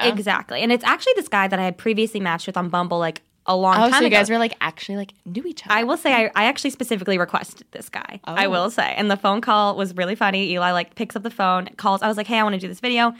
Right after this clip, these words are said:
Speaker 1: How about that guy from Bumble?" And Eli's like, "One second."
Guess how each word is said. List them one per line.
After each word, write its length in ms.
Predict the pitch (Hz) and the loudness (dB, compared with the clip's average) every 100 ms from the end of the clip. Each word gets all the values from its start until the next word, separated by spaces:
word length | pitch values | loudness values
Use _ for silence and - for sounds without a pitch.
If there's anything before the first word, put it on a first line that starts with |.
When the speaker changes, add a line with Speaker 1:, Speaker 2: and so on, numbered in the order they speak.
| _ | _
Speaker 1:
How 100 | - | -2
about 140 | 214 202 | 0 0
that 140 | 190 | 0
guy 160 | 196 190 | 0 0
from 160 | 190 185 | 0 0
Bumble?" 280 | 294 339 | 0 0
And 100 | 196 | -4
Eli's 180 | 202 202 | -2 0
like, 140 | 202 - | -2 -4
"One 260 | 202 185 185 | -2 0 0
second." 340 | - - 233 | -2 -4 -8